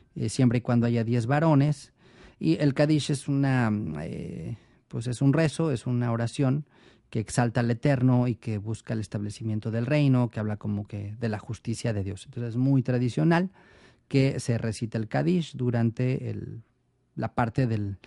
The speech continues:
del velorio. Y bueno, ya en, en el, llegando al tiempo del, de la sepultura, ya llegando a lo que sería propiamente el, el, el entierro,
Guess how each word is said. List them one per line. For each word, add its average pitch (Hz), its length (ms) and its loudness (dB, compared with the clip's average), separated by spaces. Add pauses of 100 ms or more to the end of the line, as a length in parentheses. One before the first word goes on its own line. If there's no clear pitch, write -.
(300)
del 120 200 4
velorio. 175 460 6 (760)
Y 220 200 6
bueno, 175 280 8
ya 170 460 4
en, 135 640 2
en 127 180 2
el, 120 500 0 (320)
llegando 135 480 0
al 131 180 4 (140)
tiempo 131 420 2
del, 104 460 -6
de 117 140 -2
la 113 120 -2
sepultura, 147 640 4
ya 131 160 0
llegando 120 440 2
a 117 40 2
lo 110 140 -2
que 123 120 -6
sería 120 280 -4
propiamente 113 600 -2
el, 101 180 -8 (580)
el, 98 460 -10 (760)
el 110 160 -4
entierro, 147 600 4